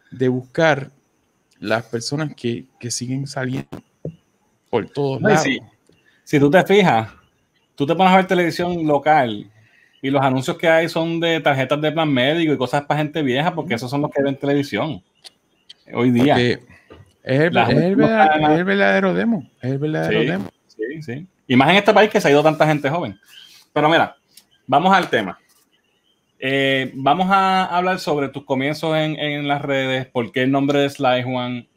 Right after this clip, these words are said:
Speaker 2: eh, cómo tú decidiste hacer un canal de YouTube, qué fue lo primero que hiciste, cómo te ha ido, tu experiencia, todo eso. Cuéntame, ¿cuál es el origen?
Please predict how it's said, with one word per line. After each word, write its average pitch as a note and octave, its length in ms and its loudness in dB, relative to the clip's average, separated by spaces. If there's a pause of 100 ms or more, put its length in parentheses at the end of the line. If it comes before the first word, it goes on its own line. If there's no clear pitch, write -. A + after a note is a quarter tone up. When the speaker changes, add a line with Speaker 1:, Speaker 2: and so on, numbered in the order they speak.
(100)
Speaker 2:
eh, G#2+ 800 -4 (1080)
cómo D3+ 280 4
tú D#3+ 440 6
decidiste D3+ 420 2
hacer C#3+ 220 4
un C#3 240 2
canal C#3 180 0
de C#3+ 80 4
YouTube, F3+ 240 0
qué C3 120 2
fue C#3+ 120 2
lo C#3 80 2
primero C3+ 220 2
que C3 80 0
hiciste, D3+ 400 -2
cómo C3+ 200 0
te C3+ 60 2
ha C#3 80 4
ido, D#3+ 160 0
tu C3+ 80 -2
experiencia, C3+ 400 -2
todo B2+ 200 2
eso. F#2 220 -6
Cuéntame, F#2+ 400 -6 (120)
¿cuál B2 160 2
es C3+ 60 2
el C#3 60 4
origen? F2+ 320 -2